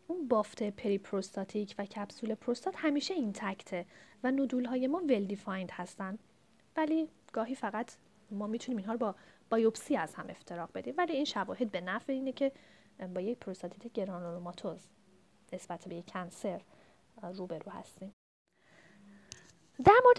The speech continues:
سونوی ترانسرکتال توی کنسرهای پروستات میگه در هفتاد درصد موارد در مح-، یعنی محلی که سرطان پروستات حضور داره بیشتر پریفرال زون پروستات هست که شما توی تراس به خوبی می‌تونین این رو ببینین.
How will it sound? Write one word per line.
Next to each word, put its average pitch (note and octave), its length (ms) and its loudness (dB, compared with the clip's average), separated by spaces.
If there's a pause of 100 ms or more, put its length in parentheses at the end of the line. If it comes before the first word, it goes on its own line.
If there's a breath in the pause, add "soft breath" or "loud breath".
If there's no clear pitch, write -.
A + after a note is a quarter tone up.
سونوی D4 320 8
ترانسرکتال A#3 760 2
توی C#4+ 400 2
کنسرهای G#3 640 -2
پروستات B3+ 680 -2 (500 soft breath)
میگه C#4 220 0
در C4+ 120 4
هفتاد A3+ 380 0
درصد G3 380 -2
موارد G3 720 0 (280 soft breath)
در G#3 160 2
مح-، G3+ 380 -2
یعنی G#3 160 -2
محلی G#3+ 340 -2
که F#3 140 -4
سرطان F#3 400 -4
پروستات F#3 560 -8 (720)
حضور G3+ 360 0
داره F#3+ 260 0
بیشتر G#3 360 -4
پریفرال F#3 500 -6
زون G#3 180 -4
پروستات C#4+ 560 -2
هست B3 240 -4
که G3 120 -8
شما F#3+ 260 -8
توی F#3 180 -6
تراس A3+ 380 -2
به G3 100 -6
خوبی G3 280 -10
می‌تونین C#4+ 440 -4 (400 loud breath)
این A3+ 180 -4
رو B3+ 100 4
ببینین. F#3+ 440 -4